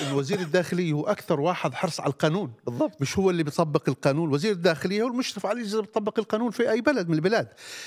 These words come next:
Speaker 1: هذه تأتي إلى بلد فيها قوانين، زي ما ال-، بدي أروح أزور ألمانيا، فيها قوانين، يجب أن ألتزم بالقوانين الألمانية. أنت بتيجي على بلد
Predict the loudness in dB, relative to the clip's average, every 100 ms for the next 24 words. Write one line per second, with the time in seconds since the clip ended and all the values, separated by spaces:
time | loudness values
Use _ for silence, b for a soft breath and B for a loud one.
0 | B B 0 2 2 0 -2 0 -2 -2
1 | -2 0 2 0 -2 -8 _ _ _ b
2 | b -2 0 0 0 0 2 0 -2 -8
3 | -18 -10 0 0 2 2 2 0 0 0
4 | 0 0 0 0 0 0 0 0 0 0
5 | 0 -2 0 0 2 0 0 0 -2 -4
6 | 0 0 0 0 -4 -2 0 2 0 0
7 | 0 0 -2 -2 -2 -2 -2 -2 0 2
8 | 0 0 0 -2